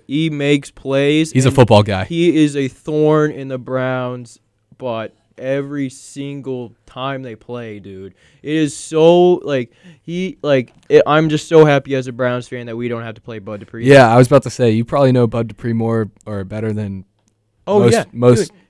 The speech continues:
Speaker 1: so
Speaker 2: fans.
Speaker 1: annoying to play against. He's just, he's, he's like a, he's a motor guy.
Speaker 2: Did he, did he play at L S U?
Speaker 1: Uh, let's look him up. Um, I don't know, but
Speaker 2: No,
Speaker 1: he
Speaker 2: they, they have someone from L S U.
Speaker 1: But it's like, the thing is, is, like, you could throw,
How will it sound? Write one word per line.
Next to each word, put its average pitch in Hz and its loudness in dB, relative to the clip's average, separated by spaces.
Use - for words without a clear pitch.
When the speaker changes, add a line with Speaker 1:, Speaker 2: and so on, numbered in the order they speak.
Speaker 1:
so - -2
Speaker 2:
fans. 247 4
Speaker 1:
annoying 202 -2
to 165 -8
play 156 -4
against. 107 -12
He's 156 -8
just, 180 -2
he's, 165 -8
he's 170 -6
like 160 2
a, 147 4
he's 139 -4
a 143 -10
motor 143 2
guy. 95 -12
Speaker 2:
Did 160 4
he, 226 4
did - -8
he 202 -4
play 370 -6
at - -4
L 156 4
S 180 2
U? 175 -2
Speaker 1:
Uh, 135 -2
let's 131 -18
look 107 -16
him 90 -20
up. 87 -20
Um, 156 -2
I 165 -12
don't 262 -2
know, 240 0
but 160 2
Speaker 2:
No, 151 6
Speaker 1:
he 135 2
Speaker 2:
they, 151 4
they 156 4
have 151 2
someone 113 -8
from 107 -14
L 101 -14
S - -18
U. 190 -14
Speaker 1:
But 185 0
it's 190 0
like, 202 -6
the 185 -8
thing 220 -6
is, 226 2
is, 156 -10
like, 147 -6
you 170 -10
could 214 -12
throw, 170 -2